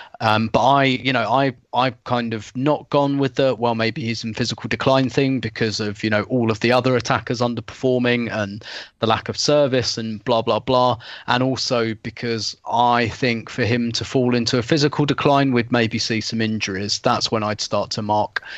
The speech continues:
maybe more of a phys-, physical decline, and we're not seeing any of that. He's, you know, he's still not getting injured or picking up aches and strains. And, and, and, you know, I, I know that's not the only element of falling off a cliff, but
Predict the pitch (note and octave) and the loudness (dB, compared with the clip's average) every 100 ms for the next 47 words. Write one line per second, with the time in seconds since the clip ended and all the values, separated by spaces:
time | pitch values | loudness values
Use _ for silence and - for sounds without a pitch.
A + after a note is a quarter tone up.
0 | - - A#2 G#2+ A2 A2 G#2 G#2 G#2+ A#2 | -14 -2 0 2 2 0 0 -2 -2 -2
1 | G#2+ - - _ D3+ C3 B2 B2 - A#2+ | -2 -4 -10 _ 0 2 0 -2 0 2
2 | A2 A2 A#2 A2+ - - G#2+ G#2 G2+ G2+ | 2 2 2 2 0 0 0 -2 -6 -8
3 | G2+ G2+ - - G#2+ G2+ - A#2+ A2+ G#2 | -2 0 0 -4 -6 -4 -8 -4 -2 -2
4 | G#2+ _ - A#2 G#2+ - - - - - | -6 _ -4 -2 0 -2 -4 -12 -12 -12
5 | - _ - - C3+ B2+ B2 C3 D#3 E3 | -14 _ 0 2 4 4 2 2 4 2
6 | C#3 B2 A2+ C3+ - A#2+ A2 B2+ A#2+ - | 2 2 0 -2 0 0 2 2 0 -4
7 | A#2+ G#2+ - A#2+ G#2+ G#2 - A2 A2 G#2 | -6 -4 -2 -2 -4 -8 -8 -6 -6 -8
8 | - - A#2 A2 A#2+ A#2+ A2+ G#2 G#2 A2 | -8 -2 -2 0 0 0 0 -2 -4 -6
9 | - - - A#2+ A#2+ A#2 A#2+ C3 A#2 B2 | -8 -14 -8 -2 0 0 0 -4 0 2
10 | B2 A#2+ G#2+ G#2+ A2 G2+ - A#2+ A2 G#2+ | 2 2 2 0 -4 -10 -8 -6 -4 -6
11 | - - - A2 G#2 - - G#2 | -10 -8 -2 -2 -4 -4 0 0